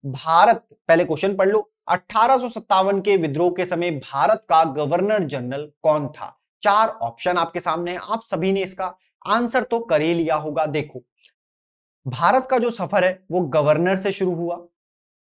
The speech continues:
गवर्नर कहाँ का? तो कहेंगे बंगाल का। तो एक नाम आया, बोलोगे क्या,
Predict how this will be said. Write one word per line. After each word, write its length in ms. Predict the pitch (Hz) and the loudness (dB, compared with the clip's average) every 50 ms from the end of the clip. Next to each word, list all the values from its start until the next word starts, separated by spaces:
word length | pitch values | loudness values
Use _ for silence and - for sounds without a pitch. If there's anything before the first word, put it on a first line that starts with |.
| _ _ _ _ _ _ _ - | _ _ _ _ _ _ _ -6
गवर्नर 440 | 143 151 175 165 170 165 175 180 180 | 0 2 4 4 4 4 2 0 -2
कहाँ 280 | 175 - 175 156 175 170 | -4 -6 -10 -10 -8 -2
का? 140 | - 175 170 170 - _ _ _ _ - | 0 0 0 0 -4 _ _ _ _ -8
तो 60 | 233 | -6
कहेंगे 520 | 226 - 202 160 165 165 160 160 151 151 156 160 160 - _ _ _ - | -6 -6 -6 -4 -4 -2 -2 0 0 -2 -2 -4 -8 -14 _ _ _ -10
बंगाल 520 | 131 123 135 135 131 131 131 127 131 135 | -6 -4 -4 -2 0 0 0 2 0 -2
का। 140 | 110 - 98 - - _ _ _ _ _ _ _ _ _ _ _ _ _ _ _ - | -4 -6 -10 -14 -14 _ _ _ _ _ _ _ _ _ _ _ _ _ _ _ -2
तो 60 | 196 | 0
एक 160 | 208 208 202 156 | 2 2 0 0
नाम 360 | 151 143 131 147 170 175 170 | -2 0 0 2 2 2 2
आया, 220 | 156 156 156 151 151 151 - _ _ _ _ _ 139 | 2 2 2 0 -2 -4 -8 _ _ _ _ _ -4
बोलोगे 400 | 143 156 160 170 165 151 165 156 | 0 0 2 2 2 2 0 -2
क्या, 480 | - - 143 135 123 123 127 - - | -2 -2 0 0 0 0 -2 -6 -16